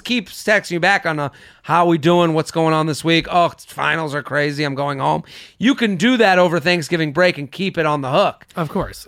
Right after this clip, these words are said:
Speaker 2: Well, and as a nine seven nine, this girl, eh, you're not the only guy that's gonna be texting her. You know what I
Speaker 1: Yes,
Speaker 2: mean? So
Speaker 1: totally.
Speaker 2: she's got other things going on, too.
Speaker 1: So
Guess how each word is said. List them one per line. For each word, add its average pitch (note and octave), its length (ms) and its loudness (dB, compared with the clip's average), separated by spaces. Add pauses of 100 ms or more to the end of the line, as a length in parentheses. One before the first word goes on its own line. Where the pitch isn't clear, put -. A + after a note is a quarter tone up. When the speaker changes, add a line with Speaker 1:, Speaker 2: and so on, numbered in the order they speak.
Speaker 2:
Well, B3 160 6
and B3+ 200 4
as F#3 140 4
a F#3 60 2
nine F3+ 260 2
seven D#3 300 -2
nine, F3+ 240 2
this C#3 180 -4
girl, C3+ 400 -4
eh, D#3 60 -6
you're D#3+ 200 0
not E3 140 2
the D#3+ 80 0
only D3 260 -2
guy C3+ 220 -4
that's C3 160 -8
gonna C#3 180 -4
be B2+ 100 -10
texting D3 400 -6
her. - 280 -20
You D3 140 2
know F3+ 60 0
what D#3+ 60 -2
I D#3 40 -2
Speaker 1:
Yes, - 20 -4
Speaker 2:
mean? D#3 140 -2
So D#3 240 -2
Speaker 1:
totally. D3+ 240 2
Speaker 2:
she's - 140 -6
got G3 140 -4
other D3+ 160 -8
things D3 200 -10
going C#3 160 -8
on, A#2+ 100 -12
too. A#2 100 -12
Speaker 1:
So F#3+ 380 0